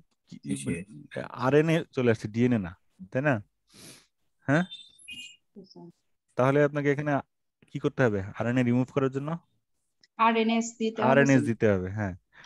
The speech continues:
Speaker 1: তারপরে আপনি যদি RNA sample নেন, কিন্তু আপনার রেশিও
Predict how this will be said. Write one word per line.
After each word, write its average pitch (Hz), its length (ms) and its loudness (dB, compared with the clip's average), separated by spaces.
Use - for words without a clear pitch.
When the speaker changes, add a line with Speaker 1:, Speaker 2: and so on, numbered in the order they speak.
Speaker 1:
তারপরে 135 240 2
আপনি 143 180 2
যদি 151 220 4
RNA 143 320 4
sample 165 340 0
নেন, 127 340 0
কিন্তু 135 260 -4
আপনার 135 280 2
রেশিও 127 340 -2